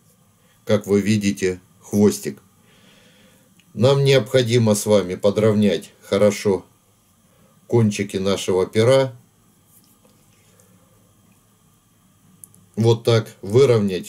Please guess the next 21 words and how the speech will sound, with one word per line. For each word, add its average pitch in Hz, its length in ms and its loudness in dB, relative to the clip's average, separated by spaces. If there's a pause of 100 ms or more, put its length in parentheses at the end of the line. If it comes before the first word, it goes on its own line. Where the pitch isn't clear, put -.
чтобы 110 380 -2
у 110 100 0
нас 107 400 0 (560)
наше 107 340 0
крылышко 107 560 0
доходило 101 600 -2
приблизительно 90 1000 -4 (640)
до 120 240 2
середины 120 520 0
хвостика 120 600 -2
или 117 380 0
до 117 280 2
загиба. 92 640 -4 (380)
Теперь 127 340 -2
берем, 113 320 2
перехватываем 101 960 -2
в 87 80 -6
месте 110 320 0
крепления, 80 720 -8 (1700)
удерживаем 104 880 0
здесь 82 460 -10